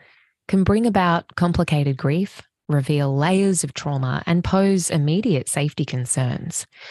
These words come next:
Today, my courageous guest, Ella Cotterill, shares her story of going no contact with her narcissistic, abusive father.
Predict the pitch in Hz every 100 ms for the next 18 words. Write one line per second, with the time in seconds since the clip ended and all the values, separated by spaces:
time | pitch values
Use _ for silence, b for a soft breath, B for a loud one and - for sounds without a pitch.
0 | B B B _ _ - 185 180 170 170
1 | 180 180 170 165 156 170 165 170 202 196
2 | 180 - 151 - - - _ - 160 170
3 | - 151 131 - 160 - _ _ - -
4 | 180 175 180 - 196 202 208 202 160 -
5 | 160 151 151 156 170 170 - 151 143 -
6 | - - - B B B B 170 151 143
7 | 139 - 170 - - 143 139 - 139 160
8 | 139 135 135 - 123 131 135